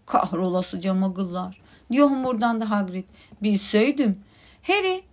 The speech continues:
Harry buradayım." Harry kafasını kaldırınca Hermione Granger'ın Gringotts'a çıkan beyaz basamakların tepesinde durduğunu gördü. Gür kestane rengi saçları ardında uçuşarak onların yanına aşağı koştu. "Gözlüğüne ne oldu?"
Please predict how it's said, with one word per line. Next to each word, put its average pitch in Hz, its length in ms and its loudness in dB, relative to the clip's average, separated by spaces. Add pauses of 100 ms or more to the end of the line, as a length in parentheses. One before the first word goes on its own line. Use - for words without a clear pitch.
Harry 392 360 0
buradayım." 339 500 6 (440)
Harry 427 200 4
kafasını 349 480 0
kaldırınca 311 800 4 (220)
Hermione 359 440 2
Granger'ın 269 680 0 (240)
Gringotts'a 330 600 2
çıkan 240 380 -2
beyaz 339 280 4
basamakların 262 580 0
tepesinde 269 600 0
durduğunu 247 420 2
gördü. 196 400 -2 (480)
Gür 311 260 4
kestane 320 540 4
rengi 254 240 0
saçları 262 460 -2
ardında 226 340 0
uçuşarak 247 640 -4
onların 302 360 6
yanına 247 460 2
aşağı 330 420 2
koştu. 214 500 -6 (560)
"Gözlüğüne 349 600 4
ne 311 60 6
oldu?" 190 400 2